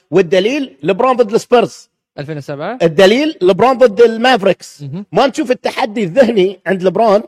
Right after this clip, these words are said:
Speaker 1: نفس التحدي الذهني عند لاري بيرد او نفس التحدي الذهني عند كوبي براينت ولا عند مايكل جوردن. انا بقول لك مايكل ج-، كوبي براينت، لبران لاعب افضل مايك-، من، من، من،
Speaker 2: من، من؟
Speaker 1: من، آه، كوبي براينت.
Speaker 2: اه، انا سمعت
Speaker 1: أوكي.
Speaker 2: اسم ثاني لأنه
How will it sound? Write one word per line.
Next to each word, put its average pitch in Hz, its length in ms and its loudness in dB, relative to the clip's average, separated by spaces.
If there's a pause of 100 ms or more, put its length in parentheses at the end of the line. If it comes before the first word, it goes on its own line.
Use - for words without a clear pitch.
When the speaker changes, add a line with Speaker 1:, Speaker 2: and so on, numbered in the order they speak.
(240)
Speaker 1:
نفس 214 220 2
التحدي 208 380 -6
الذهني 202 340 0
عند 180 140 -6
لاري 190 200 2
بيرد 196 320 -2 (260)
او 170 80 4
نفس 202 200 0
التحدي 196 360 -6
الذهني 190 280 -2
عند 165 100 -8
كوبي 185 220 -2
براينت 214 360 -4 (220)
ولا 196 220 4
عند 220 160 0
مايكل 220 240 0
جوردن. 170 360 0
انا 220 140 0
بقول 208 240 0
لك 131 160 -4
مايكل 175 240 -2
ج-، 165 60 -12 (340)
كوبي 170 180 2
براينت، 190 320 0 (100)
لبران 170 320 -2
لاعب 170 240 0 (180)
افضل 165 260 -2
مايك-، 135 320 -8
من، 131 280 -8
من، 127 200 -8
من، 117 180 -10 (240)
Speaker 2:
من، 139 140 -16
من؟ 247 240 -12 (140)
Speaker 1:
من، 135 240 -4
آه، 127 140 -4
كوبي 135 220 -4
براينت. 123 400 -8
Speaker 2:
اه، 120 200 -18
انا 123 80 -20
سمعت 143 180 -14
Speaker 1:
أوكي. 139 220 -4
Speaker 2:
اسم 156 160 -10
ثاني 165 340 -8
لأنه 117 340 -14